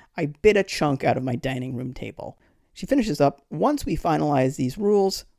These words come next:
we'll open the outdoor dining application portal in twenty twenty-four, and restaurants will be able to apply. And I am using a bone saw to cut off my own head." What the fuck was this?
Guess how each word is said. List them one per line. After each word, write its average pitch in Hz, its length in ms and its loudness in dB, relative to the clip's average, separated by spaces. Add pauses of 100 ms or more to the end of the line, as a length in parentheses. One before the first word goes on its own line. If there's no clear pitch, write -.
(200)
we'll 147 240 -4
open 175 240 4
the 160 160 -2
outdoor 131 300 0
dining 139 360 -2
application 175 560 -2
portal 170 360 2
in 151 120 -2
twenty 175 240 -4
twenty-four, 160 560 0 (260)
and 247 220 -2
restaurants 151 540 2
will 151 80 -2
be 170 160 0
able 135 180 0
to 147 140 -2
apply. - 480 -2 (480)
And 135 220 -8
I 285 220 4
am 196 200 4
using 170 260 2
a 127 60 4
bone 214 420 2
saw 131 400 2 (120)
to 151 100 0
cut 156 240 4
off 156 200 4
my 151 220 0
own 127 220 0
head." 127 420 -4 (200)
What 180 280 2
the 240 120 4
fuck - 480 2
was 233 340 6
this? - 500 -4